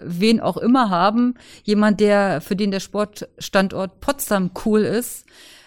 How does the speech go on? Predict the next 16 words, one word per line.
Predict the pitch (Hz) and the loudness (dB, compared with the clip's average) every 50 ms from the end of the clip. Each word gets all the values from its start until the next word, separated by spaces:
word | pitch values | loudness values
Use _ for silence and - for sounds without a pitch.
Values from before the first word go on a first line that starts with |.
| _ - _ - | _ -20 _ -4
melden | 196 220 269 294 269 226 | -2 0 2 4 2 2
Sie | 190 | 0
sich | 185 - - | -2 -6 -2
bei | - 180 175 165 | 2 2 2 4
uns. | - 165 156 151 151 151 - - - - - - - _ _ _ _ _ | 2 2 2 0 0 -2 -4 -4 -6 -6 -8 -14 -20 _ _ _ _ _
Auch | _ - - 196 190 | _ -4 -4 -2 0
wenn | 214 208 220 | 0 0 0
ich | 208 - | -2 -2
vorhin | - 220 214 214 214 | 0 0 2 2 2
gesagt | 196 202 175 185 190 202 196 | 0 0 -2 -2 -2 -2 -4
habe, | - 208 185 | -6 -8 -8
das | 185 180 - | -8 -8 -6
machen | 202 190 180 202 190 | -4 -4 -2 -4 -4
die | 175 185 | -4 -6
sportlichen | - - - 196 196 190 202 185 170 180 | -8 -6 -6 -6 -6 -4 -6 -6 -4 -4
Landesverbände. | 175 170 190 226 247 240 - - - 220 185 208 202 208 214 208 208 202 | -2 -2 -2 -2 -4 -4 -4 -4 -4 -4 -2 0 0 0 0 -2 -2 -6